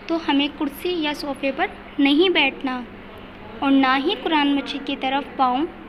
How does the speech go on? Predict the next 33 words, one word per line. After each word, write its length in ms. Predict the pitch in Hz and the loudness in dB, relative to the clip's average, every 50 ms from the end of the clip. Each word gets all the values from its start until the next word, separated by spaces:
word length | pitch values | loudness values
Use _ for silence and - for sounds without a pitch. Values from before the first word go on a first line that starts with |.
| - - | -8 -4
करने 320 | 302 294 294 311 349 359 359 | 0 4 4 6 6 4 4
चाहिए। 440 | - 330 294 277 262 254 254 254 240 - - - - - - - | 2 2 0 2 0 -2 -4 -8 -10 -12 -16 -16 -16 -16 -4 0
और 140 | 262 254 269 349 | 2 4 4 4
अगर 240 | 359 349 359 339 | 2 2 2 2
हम 160 | 320 311 302 302 | 2 2 2 0
ऐसा 240 | 285 277 - 277 269 | 0 -4 -6 -6 -4
करेंगे 500 | - 262 254 262 262 269 262 254 269 311 | -4 -4 -2 -2 -2 -4 -4 -4 -4 -4
तो 100 | - - - - | -6 -8 -6 -6
अल्लाह 240 | 247 240 247 269 302 | -4 -2 0 -2 -2
ताला 280 | 294 277 247 240 247 269 | 0 -2 -4 -4 -4 -4
हमसे 360 | 285 311 294 277 269 - 339 349 | -4 -2 -2 -2 -4 -4 0 2
नाराज़ 480 | 330 330 330 339 349 370 381 370 381 | 2 4 4 4 4 4 4 2 -2
हो 60 | 381 359 | -4 -2
जाएंगे 380 | 359 349 339 320 320 339 349 330 - - - - - - - - - | 0 2 4 4 4 2 0 -4 -10 -12 -14 -16 -16 -16 -12 -6 -4
और 140 | 262 269 285 | -2 -2 0
हमें 340 | 285 285 277 269 285 294 254 | 2 2 2 2 0 0 -2
बहुत 300 | 269 269 269 269 262 - | -2 -2 -4 -4 -6 -4
सारा 260 | 285 269 269 269 320 - - - - - - - - - | -4 -2 -2 -2 -4 -6 -8 -14 -16 -18 -18 -12 -4 -2
गुनाह 260 | 277 294 320 349 359 | 2 4 6 6 6
भी 120 | 339 359 339 | 6 8 8
मिलेगा। 400 | 330 330 320 320 311 320 320 311 | 8 8 6 4 2 0 -2 -4
तो 120 | 311 311 | -4 -4
हम 180 | 294 294 285 294 | -2 -2 0 -2
ऐसा 220 | - 269 277 - 285 | -2 -4 -8 -8 -6
काम 200 | 277 285 277 269 262 | -4 -2 -2 -2 -2
नहीं 260 | 254 254 247 320 339 | -2 -2 -2 -2 0
करेंगे 420 | - 359 339 349 349 349 370 359 - | 2 4 4 4 4 2 2 0 -4
कि 120 | - - | -8 -8
अल्लाह 280 | - - 262 254 254 254 | -6 -4 -4 -2 -2 -2
ताला 220 | 262 254 247 254 254 | -2 -2 -2 -2 -2
हमसे 300 | 269 262 262 - 285 262 | -4 -4 -6 -6 -6 -4
नाराज़ 520 | 262 254 254 254 247 247 285 330 - - | -4 -2 -2 0 0 0 0 0 -2 -4
हो। 140 | 392 403 | -4 -4